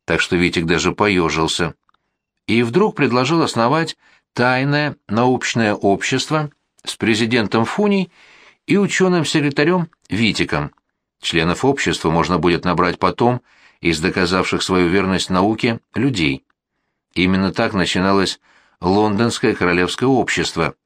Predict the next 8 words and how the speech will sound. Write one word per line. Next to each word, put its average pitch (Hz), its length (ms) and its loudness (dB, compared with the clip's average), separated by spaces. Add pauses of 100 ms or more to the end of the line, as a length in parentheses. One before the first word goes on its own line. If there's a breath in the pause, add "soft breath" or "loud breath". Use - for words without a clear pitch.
(360)
ихняя 87 340 0
академия 82 460 0
наук. 95 360 0 (600)
Собралось 139 540 0
несколько 165 420 0
талантливых 135 580 0
людей, 85 400 0 (560)
поклялись 98 580 0